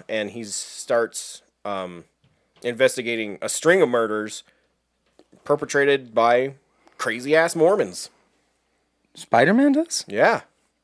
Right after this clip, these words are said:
Speaker 1: And
Speaker 2: In
Speaker 1: Spider-Man is also Mormon, so this whole time he's hearing all this crazy shit, and he's like, "I've never heard that before. That can't be true." And it's like, "Oh, yeah, it is true." It's like,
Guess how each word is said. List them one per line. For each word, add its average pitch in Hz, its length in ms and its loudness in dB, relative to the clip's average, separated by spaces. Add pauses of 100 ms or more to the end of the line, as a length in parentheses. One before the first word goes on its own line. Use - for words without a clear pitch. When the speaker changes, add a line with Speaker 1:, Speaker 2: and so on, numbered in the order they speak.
(420)
Speaker 1:
And 120 300 -2
Speaker 2:
In - 60 -16 (260)
Speaker 1:
Spider-Man 165 640 6
is 127 120 -2
also 185 340 6
Mormon, 117 480 -2 (380)
so 143 200 -2
this 143 180 -2
whole 180 180 4
time 156 540 2
he's 135 240 -8
hearing 160 260 4
all 135 100 2
this 127 140 -4
crazy 147 540 -2
shit, 156 280 0
and 104 80 -8
he's 123 140 -8
like, 107 180 -4 (800)
"I've 196 180 2
never 156 280 4
heard 117 160 -6
that 104 160 -2
before. 117 280 -2
That 160 220 4
can't 185 280 2
be 117 120 -14
true." 85 260 -12 (380)
And 123 80 -4
it's 123 120 -6
like, 123 200 -2
"Oh, 180 260 6
yeah, 185 220 4
it 196 40 4
is 226 160 0
true." 107 300 -6 (1600)
It's 143 100 -6
like, 139 240 -6